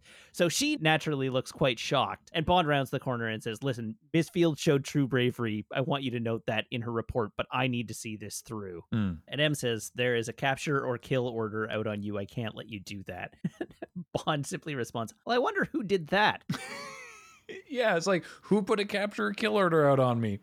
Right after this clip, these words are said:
Speaker 2: Hmm? M? Hmm? <laughs>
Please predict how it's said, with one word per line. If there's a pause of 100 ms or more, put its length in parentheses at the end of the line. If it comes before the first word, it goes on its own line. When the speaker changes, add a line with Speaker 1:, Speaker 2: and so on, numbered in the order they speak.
(100)
Speaker 2:
Hmm? (260)
M? (300)
Hmm? (520)
<laughs>